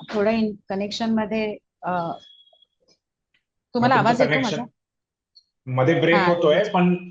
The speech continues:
Speaker 2: येतोय आता आवाज, बोला.
Speaker 1: तर हे दोन हजार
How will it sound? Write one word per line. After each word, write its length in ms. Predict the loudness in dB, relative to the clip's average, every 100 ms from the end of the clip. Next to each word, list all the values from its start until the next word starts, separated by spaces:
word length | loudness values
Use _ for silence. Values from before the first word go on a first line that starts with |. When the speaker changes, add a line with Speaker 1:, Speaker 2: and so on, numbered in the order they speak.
| -8
Speaker 2:
येतोय 260 | -2 0 2
आता 200 | 2 0
आवाज, 260 | 0 -2 -4
बोला. 220 | -8 -8 -14 _ _ _ _ _ _ _ _ _
Speaker 1:
तर 360 | 0 2 2 0 -2 _
हे 320 | -2 2 2
दोन 300 | 0 -2 0
हजार 320 | -2 0 0